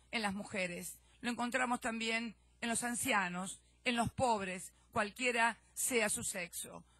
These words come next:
Por eso, esa debe ser la lucha, y las mujeres debemos encararla con mayor fuerza, porque es por nuestros hijos y por nuestros nietos. Y en cuanto, finalmente, para terminar, señor presidente, señor secretario general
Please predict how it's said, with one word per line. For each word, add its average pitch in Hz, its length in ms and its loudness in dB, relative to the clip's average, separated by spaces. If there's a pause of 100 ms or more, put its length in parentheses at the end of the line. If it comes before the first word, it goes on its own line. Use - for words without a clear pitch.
(120)
Por 247 160 2
eso, 247 460 2 (240)
esa 277 240 -2
debe 240 180 2
ser 240 160 0
la 220 120 0
lucha, 214 320 0
y 254 100 -4
las 220 160 4
mujeres 240 380 0
debemos 240 380 0
encararla 226 680 2 (280)
con 226 180 4
mayor 226 320 4
fuerza, 196 520 0
porque - 400 4
es - 180 0 (300)
por 233 160 4
nuestros 202 360 -2
hijos 302 500 4 (260)
y 247 80 -2
por 214 200 4
nuestros 190 340 -2
nietos. 196 560 -6 (380)
Y 247 120 -2
en 262 100 -2
cuanto, 269 480 4
finalmente, 254 580 0
para 233 200 0
terminar, 233 480 2
señor 220 500 2 (460)
presidente, 220 840 2 (380)
señor 226 300 2
secretario 226 440 4
general 214 480 4